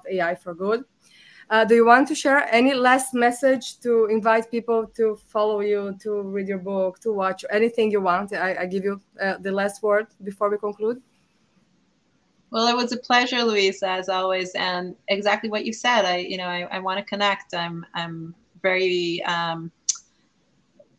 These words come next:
Speaker 2: easily, uh, you know, it's very easy to find me. So, uh, it's Orly Lobel on all the different platforms that you can think about. So tag me, connect with me, um,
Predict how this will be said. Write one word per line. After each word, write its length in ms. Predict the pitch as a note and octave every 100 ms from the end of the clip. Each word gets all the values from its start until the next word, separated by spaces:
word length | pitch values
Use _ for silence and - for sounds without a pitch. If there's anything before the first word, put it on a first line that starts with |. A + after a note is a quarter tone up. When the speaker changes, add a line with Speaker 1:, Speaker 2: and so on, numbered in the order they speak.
| _
Speaker 2:
easily, 640 | B3 A#3 G3+ G3 F#3 F#3 F3+ -
uh, 680 | F3 E3 E3+ D#3+ E3 D#3+ E3+ _ _ _ _
you 160 | - F3
know, 180 | E3+ E3 -
it's 160 | D#3 -
very 160 | G3
easy 180 | F#3+ F#3
to 140 | F3+ F3
find 280 | F3+ E3 D#3
me. 140 | D3+
So, 360 | D#3 D#3+ D#3+ D#3
uh, 340 | D#3 D#3 D3+ -
it's 220 | E3+ -
Orly 300 | F#3 F3 F3
Lobel 500 | E3 D#3+ E3 D#3+ D3+
on 340 | D3+ D3+ D3 D#3 _ _ _ -
all 300 | F3 E3+ E3+
the 300 | D#3 D3+ D#3
different 340 | E3 E3+ D#3
platforms 440 | - F3 - D#3 D#3+
that 160 | -
you 60 | F3
can 160 | E3+
think 180 | F3 C#4
about. 500 | B3 A3+ G#3 G3 F3
So 280 | - D#3+ D3+ _ _ _ _
tag 320 | - A#3 A3+ G#3+
me, 360 | G#3 G3+ G3
connect 380 | - F#3 G#3 -
with 200 | G3 F#3
me, 520 | F#3 F#3 F3+ F3 E3+
um, 440 | E3 D#3 D3+ D#3